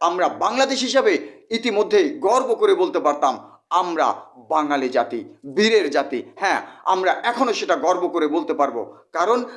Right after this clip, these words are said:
আমাদের বীরত্বের কাছেই হেরে গিয়েছে স্বৈরাচারী এই শেখ হাসিনার নোংরা রাজনীতি। আজকে মানুষের ঘরবাড়ি যে লুট হচ্ছে,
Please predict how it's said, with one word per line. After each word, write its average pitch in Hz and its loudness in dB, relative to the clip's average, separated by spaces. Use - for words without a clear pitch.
আমাদের 247 2
বীরত্বের 269 -2
কাছেই 233 0
হেরে 214 4
গিয়েছে 220 2
স্বৈরাচারী 202 4
এই 185 8
শেখ 190 6
হাসিনার 175 0
নোংরা 156 2
রাজনীতি। 135 -4
আজকে 214 0
মানুষের 214 2
ঘরবাড়ি 196 2
যে 185 4
লুট 190 0
হচ্ছে, 190 -2